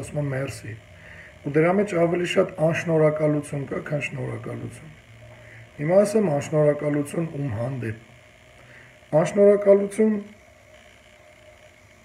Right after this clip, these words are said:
զոհված տղեկի հանդեպ, անշնորհակալություն գերի ընկած տղեկի հանդեպ։ Էդ էլ բացատրեմ խի,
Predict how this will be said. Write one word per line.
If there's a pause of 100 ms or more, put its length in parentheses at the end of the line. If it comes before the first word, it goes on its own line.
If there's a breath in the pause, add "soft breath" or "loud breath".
(640)
զոհված (100)
տղեկի
հանդեպ, (360)
անշնորհակալություն (320)
գերի
ընկած (100)
տղեկի
հանդեպ։ (1500 loud breath)
Էդ
էլ (140)
բացատրեմ
խի,